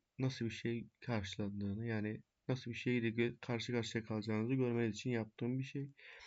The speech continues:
İç enerji, entra-, entalpi ve, e, sıcaklık ve basınca bağlı değişimlerini görmekteyiz arkadaşlar. Bu da yine konsept olarak böyle.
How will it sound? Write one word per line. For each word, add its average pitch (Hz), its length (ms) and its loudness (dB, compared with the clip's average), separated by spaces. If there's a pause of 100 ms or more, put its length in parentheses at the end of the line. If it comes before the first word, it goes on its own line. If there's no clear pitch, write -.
(300)
İç 151 180 0
enerji, 98 480 2
entra-, 123 580 0 (120)
entalpi 117 680 0 (1040)
ve, 123 120 4 (160)
e, 110 340 4
sıcaklık 123 480 0
ve 113 160 0
basınca 117 420 2
bağlı 107 300 0
değişimlerini 113 540 4
görmekteyiz 127 480 0
arkadaşlar. 127 600 -4 (760)
Bu 143 80 2
da 123 60 4
yine 113 180 0
konsept 110 500 0
olarak 104 380 -2
böyle. 131 420 2